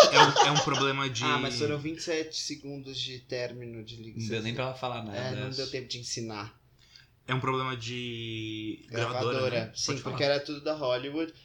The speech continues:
Speaker 2: Na verdade, menos o primeiro álbum, que também já não tava no, no, no Spotify, nenhum, nenhum, nenhum streaming, porque era de outra gravadora. E aí, enfim, saíram da Hollywood e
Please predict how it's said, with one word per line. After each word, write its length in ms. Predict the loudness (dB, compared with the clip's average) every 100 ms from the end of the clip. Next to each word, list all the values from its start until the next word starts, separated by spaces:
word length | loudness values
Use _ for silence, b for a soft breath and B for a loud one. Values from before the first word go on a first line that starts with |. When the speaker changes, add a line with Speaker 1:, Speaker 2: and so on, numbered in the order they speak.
| -16
Speaker 2:
Na 80 | -10
verdade, 260 | -6 -6
menos 240 | -8 -10 -10
o 60 |
primeiro 340 | -12 -10 -6 -2
álbum, 280 | -2 -4 -8
que 120 | -10
também 240 | -8 -6
já 140 | -6 -6
não 160 | -6
tava 360 | -2 -2 -2 -6
no, 460 | -6 -8 -6 -8
no, 180 | -8 -10 -12 -12
no 140 | -14
Spotify, 520 | -8 -8 -6 -6 -6
nenhum, 420 | -6 -10 -12 -14 -14
nenhum, 540 | -14 -14 -12 -14 -16 -16
nenhum 160 | -14
streaming, 520 | -12 -10 -8 -6 -8 -10 b b b
porque 260 | -10 -4
era 200 | -2 -2
de 100 | -2
outra 180 | -4 -2
gravadora. 800 | -4 -4 -6 -4 0 2 2 0 b b
E 40 | -4
aí, 240 | -2 -4
enfim, 280 | -8 -10 -8
saíram 360 | -4 -2 -4
da 120 | -6 -6
Hollywood 840 | 0 2 2 2 0 2 0 -2 -10
e 760 | -8 -6 -6 -6 -6 -8 -10